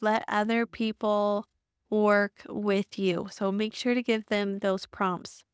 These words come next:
to get them talking and communicating and working together. And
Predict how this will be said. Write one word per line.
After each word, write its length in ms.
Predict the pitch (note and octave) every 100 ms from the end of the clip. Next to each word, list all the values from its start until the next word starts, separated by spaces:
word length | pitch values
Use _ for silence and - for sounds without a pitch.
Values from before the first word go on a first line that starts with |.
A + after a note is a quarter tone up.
| _ _ _
to 100 | -
get 180 | G#3 F#3
them 120 | G3
talking 500 | F#3 G3 F#3 G3 F#3+
and 140 | F#3+ -
communicating 920 | - A3+ A3+ A#3 A#3 A#3 A#3 A3+ A3+
and 120 | G#3
working 380 | G3+ G3+ - G3+
together. 540 | - G3 F3+ F#3+ - - _ _ -
And 360 | B3+ C#4 C4+